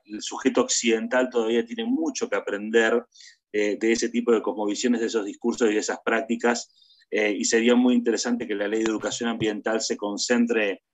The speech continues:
o le ponga alguna energía a ese apartado. Em, eh, también Gabriela Witt dice, "Las mujeres originarias por el buen vivir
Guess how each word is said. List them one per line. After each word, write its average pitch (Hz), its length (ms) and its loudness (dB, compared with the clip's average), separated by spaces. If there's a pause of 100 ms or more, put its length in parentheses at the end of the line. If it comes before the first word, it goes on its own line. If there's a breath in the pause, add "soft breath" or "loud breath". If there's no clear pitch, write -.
o 98 260 2
le 101 120 -2
ponga 117 260 0
alguna 110 300 -2
energía 107 440 -2
a 104 40 2
ese 101 160 -2
apartado. 92 600 -4 (360 loud breath)
Em, 117 680 4 (120)
eh, 117 280 4
también 143 420 4
Gabriela 139 480 4
Witt 185 280 -2
dice, 131 260 0
"Las 127 140 -2
mujeres 139 360 -4
originarias 131 480 -2
por 117 140 2
el 117 60 -2
buen 131 160 4
vivir 151 340 4